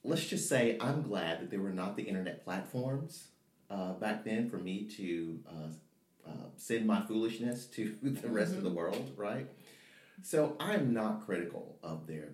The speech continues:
Speaker 1: parenting, uh, nor am I joining the crowd calling Furtick, uh, false teacher, heretic, whatever. When I listen to the song several times,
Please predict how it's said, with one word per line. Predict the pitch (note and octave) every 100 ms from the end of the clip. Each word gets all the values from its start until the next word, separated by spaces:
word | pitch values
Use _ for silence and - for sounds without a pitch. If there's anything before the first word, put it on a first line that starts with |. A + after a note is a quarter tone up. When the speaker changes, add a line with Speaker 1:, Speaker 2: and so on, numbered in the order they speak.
| -
Speaker 1:
parenting, | C#2+ C#2+ C#2+ - - - - _ _ _ _ -
uh, | - - F2+
nor | G2 A#2+ A#2 A#2 G#2+
am | - F#2 F2 E2
I | F2+ E2+
joining | D#2+ F2 E2+ D#2+ D#2 D#2 D#2
the | D#2
crowd | D#2+ E2 D#2 D#2 D2 D2 - - - - - _ -
calling | - E2 E2 D#2 D2+ D2 C#2+ -
Furtick, | E2 D#2+ D2+ - - _ _
uh, | - - - - - C2 - -
false | D#2+ D#2+
teacher, | - D#2 D#2 D#2
heretic, | D#2+ D2+ D2+ D2+ C#2+ -
whatever. | - C#2 - - - C2+ - _ _ _ _ _ _ _ _ _ - - - -
When | -
I | G3
listen | G#3 D3 C3
to | G2+
the |
song | G#2 - E2 D#2 D2+ D2+ C#2+
several | - - F2+ F#2
times, | - C#2 C2+ C2 B1+ - -